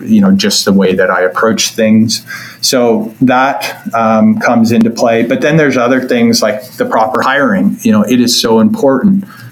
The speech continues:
to make sure that, you know, you're hi-, you're taking the time to hire the right salespeople, because it takes a year to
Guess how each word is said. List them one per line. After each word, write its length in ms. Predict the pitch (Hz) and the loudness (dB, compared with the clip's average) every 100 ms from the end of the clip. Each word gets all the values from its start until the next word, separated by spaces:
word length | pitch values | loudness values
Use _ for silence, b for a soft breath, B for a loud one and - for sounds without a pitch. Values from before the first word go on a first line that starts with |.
| - | -6
to 100 | - | 0
make 240 | 113 104 - | 0 0 -2
sure 560 | 120 110 110 104 - | 0 0 2 -2 0
that, 400 | 113 104 104 - - | 0 0 -2 -6 -6
you 80 | - | 0
know, 60 | 110 | 2
you're 240 | 101 101 | 2 0
hi-, 400 | - - 113 110 | -2 -2 0 0
you're 160 | 123 110 | 0 0
taking 340 | - 123 135 | 0 0 2
the 100 | 123 | 2
time 360 | 110 110 107 101 | 2 0 2 2
to 80 | 98 | 0
hire 400 | - 107 107 101 | -2 0 0 0
the 80 | |
right 380 | 98 101 98 98 | 2 2 2 0
salespeople, 840 | - 113 123 120 - 98 - - - B B B | 0 0 0 0 -2 -2 -2 -2 -6 B B B
because 240 | 123 120 127 | 0 2 2
it 100 | 131 | 0
takes 320 | - 180 - | -2 0 2
a 40 | |
year 200 | 123 202 | 2 0
to 140 | 196 | -4